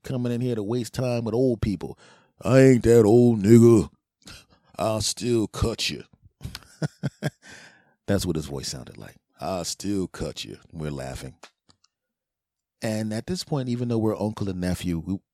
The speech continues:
basically was two dudes now. One dude was young dude, one dude was like a, at the end of middle age dude.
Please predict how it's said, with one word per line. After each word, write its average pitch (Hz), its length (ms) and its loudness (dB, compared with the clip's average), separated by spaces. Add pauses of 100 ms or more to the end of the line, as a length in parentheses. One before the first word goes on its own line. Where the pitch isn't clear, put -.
basically 117 380 -2
was 82 120 -6
two 107 280 -6
dudes 73 420 -8
now. 58 300 -18 (1800)
One 107 200 -6
dude 101 280 -2
was 90 220 -6
young 87 160 -10
dude, 87 180 -10
one 87 140 -10
dude 85 220 -8
was 78 120 -10
like - 160 -16
a, 65 120 -14 (680)
at 90 80 -12
the 80 140 -12
end 90 160 -6
of 78 100 -8
middle 80 260 -8
age 78 240 -10
dude. 80 240 -8